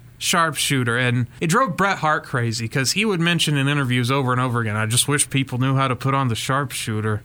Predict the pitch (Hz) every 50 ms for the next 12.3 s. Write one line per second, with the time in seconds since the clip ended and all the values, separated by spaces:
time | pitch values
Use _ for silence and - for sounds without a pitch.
0 | - - - - - - - - - 131 170 147 - - 151 185 - - - 123
1 | 92 - - - - - 117 147 202 208 208 180 190 226 202 - - 143 110 101
2 | 107 - - - - - - - - - - 151 156 - - - - - - 120
3 | 120 147 170 196 214 226 233 196 - 208 214 220 190 - - - 117 98 101 -
4 | - - - - - 127 123 117 104 101 113 - - - - - - - - -
5 | 127 123 127 131 - - 135 131 120 117 110 107 113 107 104 104 107 - - -
6 | - - - - - - - - - 139 151 202 240 247 269 294 269 220 226 233
7 | 247 240 233 226 233 220 196 175 202 208 220 220 - 226 190 165 165 151 - -
8 | 196 196 180 147 127 123 123 120 120 117 117 113 110 110 127 117 113 110 - 113
9 | 117 117 113 104 117 113 107 104 104 - 156 175 202 208 226 220 214 196 190 170
10 | 165 165 160 - 175 180 175 - - 165 156 156 160 156 156 147 135 - - 160
11 | 160 160 156 143 139 135 135 143 123 131 117 - 143 139 131 123 117 117 113 110
12 | 107 107 107 104 104